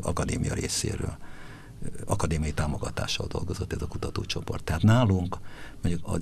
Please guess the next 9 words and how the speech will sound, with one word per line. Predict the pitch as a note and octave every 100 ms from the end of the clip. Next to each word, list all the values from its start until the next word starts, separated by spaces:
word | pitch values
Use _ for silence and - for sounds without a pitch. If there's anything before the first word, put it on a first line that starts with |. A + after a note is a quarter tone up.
| -
ilyesfajta | C#3+ D3+ E2 - D2 - - -
átfogó | B2+ D#3+ - E2 D2+
urbanisztikai | F#2+ F#2 D#2+ - - - D2+
kutatásoknak, | D2+ - - - - - - G2+ -
amelyek | F2 F2 E2+ - - -
nem | B2 G#2+ F#2+ - -
szűken, | - - - E3 D3+ F#2+ D2+
konkrétan | - G#2+ G2 F2 D2+ D2 - - - - - -
egy-egy | F2+ G2 F#2 D#2 D#2